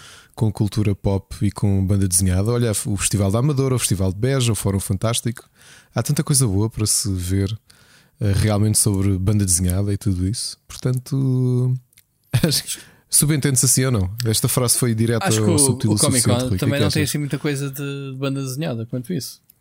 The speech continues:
Speaker 2: pelo que me lembro.
Speaker 1: Pois é, é como, é, é como ires ao salão erótico e só teres lá, eh, sushi.
Speaker 2: <laughs>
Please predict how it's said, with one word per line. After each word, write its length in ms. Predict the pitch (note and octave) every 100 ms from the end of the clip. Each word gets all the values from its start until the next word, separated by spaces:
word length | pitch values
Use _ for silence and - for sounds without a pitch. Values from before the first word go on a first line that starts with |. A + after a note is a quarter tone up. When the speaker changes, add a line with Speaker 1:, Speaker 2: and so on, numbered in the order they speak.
| _ -
Speaker 2:
pelo 160 | A#2
que 60 | A#2
me 120 | A#2+
lembro. 260 | C3 B2+ A2+ -
Speaker 1:
Pois 160 | E3+
é, 140 | B2 G2+
é 160 | A2+
como, 280 | G2+ A#2 A2+ -
é, 100 | D3 - _ _ _ -
é 40 |
como 220 | A2+ C#3
ires 160 | C#3 B2
ao 80 | C3
salão 340 | - B2+ C3
erótico 500 | B2 B2 C3 D3 -
e 220 | D3 C#3+
só 220 | C3+ - C3+
teres 260 | D3 C3
lá, 720 | C3 C#3 C#3 C#3 C3+ C3+ C3+ F3
eh, 160 | C3+ B2+
sushi. 400 | - B2 A2+
Speaker 2:
<laughs> 80 | -